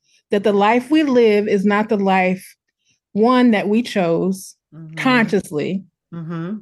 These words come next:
Speaker 1: 'cause we do choose, I believe we choose every experience we go into, but we learn how to choose different experiences consciously, but you have to know you have that in you to do.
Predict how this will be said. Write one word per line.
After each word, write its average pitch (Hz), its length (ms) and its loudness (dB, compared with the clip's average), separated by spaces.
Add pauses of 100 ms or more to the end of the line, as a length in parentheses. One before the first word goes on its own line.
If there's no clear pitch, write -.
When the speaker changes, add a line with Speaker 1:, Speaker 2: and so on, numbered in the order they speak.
Speaker 1:
'cause 190 100 0
we 196 60 2
do 220 220 2
choose, 190 340 0
I 175 140 -4
believe 196 280 0
we 190 80 -2
choose 190 280 -2
every 190 260 0
experience 165 400 -6
we 165 80 -6
go 160 160 -6
into, 170 400 -8 (340)
but 196 140 0
we 220 540 2 (240)
learn 247 400 2
how 208 240 0
to 190 180 -8
choose 202 460 -2
different 208 440 0
experiences 175 720 -4
consciously, 190 840 -4 (340)
but 185 160 -4
you 214 80 0
have 196 280 0
to 202 100 -2
know 185 160 2
you 185 180 0
have 180 240 0
that 165 180 -4
in 180 240 -2
you 170 120 -6
to 165 160 -12
do. 165 320 -6